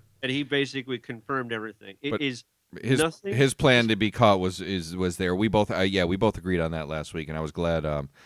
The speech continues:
Speaker 2: that that's, that was stated and intentional.
Speaker 1: Yeah.
Speaker 2: Um, and then he has his, uh, he, I mean, he's taken over. It, it's interesting, the, the dynamic,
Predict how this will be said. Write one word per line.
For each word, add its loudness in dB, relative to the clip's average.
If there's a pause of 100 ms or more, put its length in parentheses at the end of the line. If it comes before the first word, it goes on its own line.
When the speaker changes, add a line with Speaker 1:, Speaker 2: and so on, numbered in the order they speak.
(220)
Speaker 2:
that -4
that's, -4 (140)
that -2
was -8 (420)
stated -2
and -8
intentional. -10 (240)
Speaker 1:
Yeah. -8 (320)
Speaker 2:
Um, -2 (180)
and 0
then 2
he -4
has -6
his, -8
uh, -12 (1080)
he, -4
I 0
mean, -2
he's -2
taken 2
over. 0
It, 0
it's -4
interesting, -4
the, -8
the -8
dynamic, -8